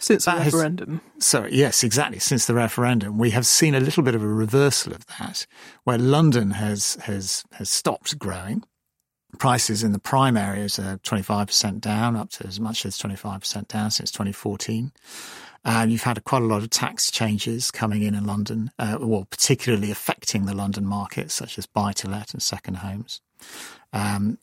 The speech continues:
Speaker 2: stamp, stamp duty charges. Um, whereas the, in, in that period, the regional, uh, markets have,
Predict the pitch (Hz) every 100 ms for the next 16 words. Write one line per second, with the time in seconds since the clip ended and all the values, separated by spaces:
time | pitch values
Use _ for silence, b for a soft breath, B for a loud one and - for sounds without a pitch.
0 | - - - 98 107 - 117 110 101 -
1 | 113 - 107 107 117 - _ B B B
2 | B B - 135 139 139 - _ _ _
3 | - 135 143 147 - 127 127 - 208 _
4 | 226 - - 78 127 120 165 - - 101
5 | 104 110 120 120 170 160 123 104 101 -
6 | - 104 98 113 120 120 - 98 - -
7 | 117 104